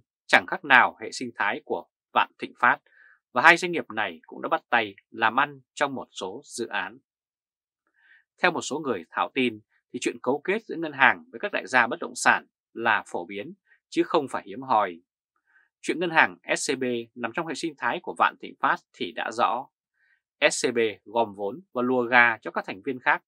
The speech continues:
trong nhóm này đem thịt. Có thể ngân hàng không nằm trong hệ sinh thái của doanh nghiệp nào đó, nhưng họ đã cấu kết với nhau là chuyện không có gì lạ ở xứ này.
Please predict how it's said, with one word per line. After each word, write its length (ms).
trong 240
nhóm 220
này 240
đem 280
thịt. 180
Có 100
thể 260
ngân 160
hàng 320
không 220
nằm 220
trong 120
hệ 80
sinh 220
thái 220
của 140
doanh 140
nghiệp 260
nào 220
đó, 300
nhưng 360
họ 180
đã 160
cấu 200
kết 220
với 140
nhau 380
là 280
chuyện 240
không 440
có 180
gì 200
lạ 260
ở 240
xứ 260
này. 240